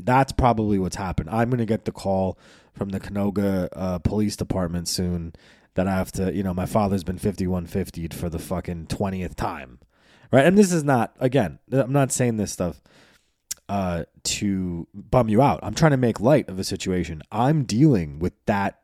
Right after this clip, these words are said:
anxiety. I've never addressed these fucking horrible issues that I've gone through and, uh, demons I've dealt with personally as his son. And I think that if the,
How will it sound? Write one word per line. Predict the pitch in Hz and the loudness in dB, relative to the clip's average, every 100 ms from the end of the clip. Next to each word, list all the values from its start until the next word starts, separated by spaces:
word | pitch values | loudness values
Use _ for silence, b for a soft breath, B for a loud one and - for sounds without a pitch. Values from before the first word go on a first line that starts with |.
| - | -14
anxiety. | 85 82 95 110 80 71 | -10 -6 0 0 0 -4
I've | 87 | -2
never | 98 117 117 | 0 4 6
addressed | 95 76 92 101 - - _ b b b b - | 4 2 0 0 -2 -8 _ b b b b -4
these | 90 - | -4 0
fucking | 117 98 95 82 | 2 2 -2 -6
horrible | - 104 120 104 85 78 69 _ | -4 2 4 4 0 -4 -6 _
issues | 101 127 - 82 76 | 0 0 0 -4 -6
that | 80 | -8
I've | 76 71 | -8 -8
gone | 85 80 78 | -8 -8 -8
through | 80 78 78 | -8 -6 -6
and, | 73 71 b b b b b - | -8 -12 b b b b b -8
uh, | 80 80 78 | -4 -2 -4
demons | 78 101 113 107 82 | -6 -2 0 0 0
I've | 82 113 92 | 0 2 2
dealt | 80 73 78 | -2 -4 -6
with | 76 - | -6 -4
personally | - 90 - 87 82 78 | -2 -2 -4 -4 -4 -4
as | 76 - | -6 -6
his | 78 | -6
son. | - 127 120 92 | -2 0 0 -2
And | 90 82 | -6 -8
I | 82 98 | -6 -6
think | - 110 - | -2 -4 -2
that | 95 82 b b b b b _ _ 117 | -2 -4 b b b b b _ _ -8
if | 107 - | -8 -8
the, | 98 131 | -2 -2